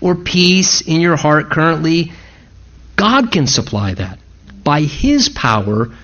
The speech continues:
working in you, producing peace that you can't produce for yourself,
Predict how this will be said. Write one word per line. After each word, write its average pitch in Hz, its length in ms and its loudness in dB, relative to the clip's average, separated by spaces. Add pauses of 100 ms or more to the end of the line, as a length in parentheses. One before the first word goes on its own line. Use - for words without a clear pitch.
(140)
working 156 340 0
in 196 180 0
you, 156 200 0
producing 208 840 0
peace - 360 0
that 147 100 -2
you 156 160 -2
can't 151 240 -2
produce 120 220 -2
for - 100 -8
yourself, 101 480 -4